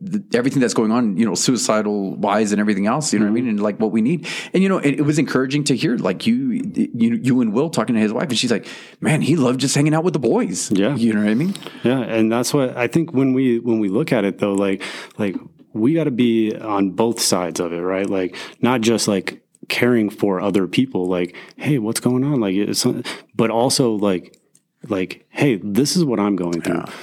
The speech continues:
Speaker 2: But also be careful in the aspect of, that doesn't mean go around and tell every single person in the church,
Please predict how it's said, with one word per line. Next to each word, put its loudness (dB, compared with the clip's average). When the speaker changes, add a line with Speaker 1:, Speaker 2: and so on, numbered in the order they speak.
Speaker 2:
But 2
also 2
be 2
careful 0
in 2
the 0
aspect -2
of, 0
that 2
doesn't 2
mean 2
go 2
around 2
and 0
tell 0
every 2
single 0
person 2
in 0
the 0
church, -2